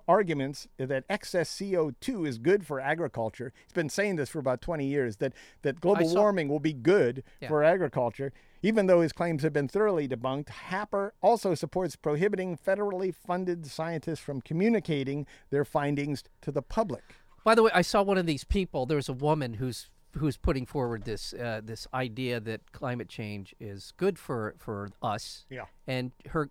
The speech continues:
Speaker 2: and it, this has some tangential truth to it, and
Speaker 1: Yeah.
Speaker 2: that is, as the permafrost melts in, in Siberia and around
Speaker 1: Yeah.
Speaker 2: the world,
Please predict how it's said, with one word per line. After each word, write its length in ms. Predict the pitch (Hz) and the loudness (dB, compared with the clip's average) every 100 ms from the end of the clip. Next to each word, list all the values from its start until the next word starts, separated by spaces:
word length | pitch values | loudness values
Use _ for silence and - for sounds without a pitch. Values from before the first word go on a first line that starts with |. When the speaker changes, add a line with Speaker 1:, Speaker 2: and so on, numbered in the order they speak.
| - | -2
Speaker 2:
and 220 | 135 131 | -4 -2
it, 160 | 143 139 | -4 -4
this 200 | 139 - | -6 -6
has 420 | - 175 170 156 | -4 0 0 -2
some 520 | - - 156 135 131 - _ - _ _ _ - _ _ - | -6 -6 -4 -4 -6 -12 _ -20 _ _ _ -20 _ _ -8
tangential 840 | 147 135 123 143 165 143 107 107 - | -4 -4 -2 -2 -2 -2 -4 -4 -8
truth 300 | 262 302 - | -4 -4 -4
to 100 | 98 | -8
it, 120 | - | -8
and 120 | - 135 | -6 -2
Speaker 1:
Yeah. 80 | |
Speaker 2:
that 100 | 160 | -2
is, 240 | 147 110 - _ _ - | 0 -4 -6 _ _ -8
as 160 | 139 | -6
the 100 | - | -6
permafrost 720 | - - 262 220 - 107 117 - | 0 4 4 2 0 -2 -4 -4
melts 360 | 123 123 - | -4 -4 -6
in, 380 | - 131 123 120 - | -8 -6 -6 -8 -8
in 300 | 135 123 120 | -6 -6 -6
Siberia 640 | - 131 120 120 117 120 | -2 -2 0 -2 -2 -2
and 80 | 117 | -2
around 260 | 113 120 117 | -2 -2 -2
Speaker 1:
Yeah. 40 | |
Speaker 2:
the 60 | 113 | -4
world, 440 | 120 156 123 120 | 0 0 0 -2